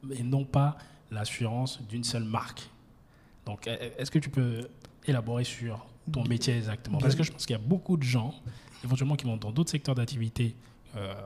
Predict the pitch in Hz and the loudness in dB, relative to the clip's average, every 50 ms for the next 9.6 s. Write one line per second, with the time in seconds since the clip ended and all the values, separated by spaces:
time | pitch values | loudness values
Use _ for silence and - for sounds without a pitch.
0 | 92 - 123 113 - - 110 104 95 107 101 95 101 - - 170 185 175 117 113 | -8 -4 0 0 2 2 2 2 0 -2 -2 -4 -4 2 2 4 4 4 2 0
1 | - - - 107 101 - - - - - 113 117 170 180 117 90 98 - - - | -2 -2 -4 -4 -4 -4 -6 -6 -4 -4 -2 -2 -2 -2 -2 -2 -4 -8 -12 -20
2 | - - - - - 113 113 117 123 123 117 120 123 110 101 - - - - - | -16 -16 -16 -10 -4 -4 0 4 4 4 6 4 2 0 0 -4 -10 -16 -12 -4
3 | - 143 143 139 - - 185 - - - - - 110 - 104 101 - 135 131 - | -4 -4 -4 -4 -8 -10 -14 -14 -16 -12 -6 -6 -4 -4 -4 -4 -4 -2 -2 -2
4 | - 104 98 98 95 90 - - - - - - - - - - - - - - | -4 -6 -8 -8 -8 -10 -14 -16 -18 -20 -20 -20 -16 -12 -12 -12 -10 -12 -14 -16
5 | - - - - - - - - 160 - - - - 170 165 160 165 151 147 147 | -18 -20 -16 -18 -16 -12 -6 -6 -4 -4 -4 -6 -8 -8 -2 2 4 4 6 4
6 | 139 - - - 143 139 - - - - - 143 139 139 143 139 - 180 160 - | 2 -2 0 4 4 4 6 4 4 4 6 8 8 8 8 6 4 2 2 4
7 | - 139 - - 165 180 185 - - 147 143 147 147 143 135 - - - - 156 | 2 4 4 4 4 4 4 4 4 2 4 4 4 2 2 0 -4 -4 0 2
8 | 156 156 151 135 131 131 131 131 131 135 131 - - - - - - - - - | 2 2 4 2 2 2 2 0 0 -2 -4 -6 -4 -4 -2 -2 -2 -4 -4 -4
9 | - - - - - 135 - - - - 104 - | -4 -6 -6 -6 -6 -6 -4 -4 -4 -2 -2 -2